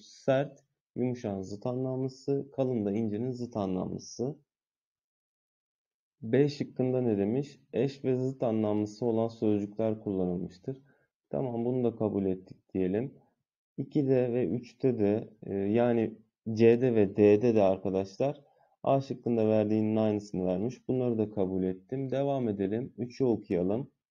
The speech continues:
Yürüyüş esnasında hareket kabiliyetinizi engellemeyecek bollukta bir pantolon veya polar alt giyinin. Giysilerinizi seçerken pamuklu ve keten türler yerine sentetik ve yünlü giysileri tercih edin. Bunun nedeni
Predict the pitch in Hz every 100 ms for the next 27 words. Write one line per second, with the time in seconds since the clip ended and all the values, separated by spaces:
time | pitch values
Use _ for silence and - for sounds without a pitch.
0 | _ _ - 120 135 170 170 135 127 117
1 | 117 117 120 107 101 104 117 113 147 -
2 | 117 107 107 107 107 110 107 104 107 104
3 | 104 117 139 131 101 101 98 98 95 98
4 | - 107 107 104 101 95 - 92 101 135
5 | - _ _ - 135 127 107 - 113 120
6 | 135 - - 123 131 _ 107 104 92 -
7 | - _ _ _ _ 113 123 127 135 143
8 | 156 170 170 147 - 160 156 117 101 107
9 | 120 120 147 135 123 113 131 143 143 107
10 | 104 113 135 117 98 95 95 110 - _
11 | _ - 117 120 135 160 156 123 107 110
12 | 127 127 110 101 98 101 117 113 104 104
13 | 110 101 92 92 - _ _ _ - 120
14 | 170 185 139 104 95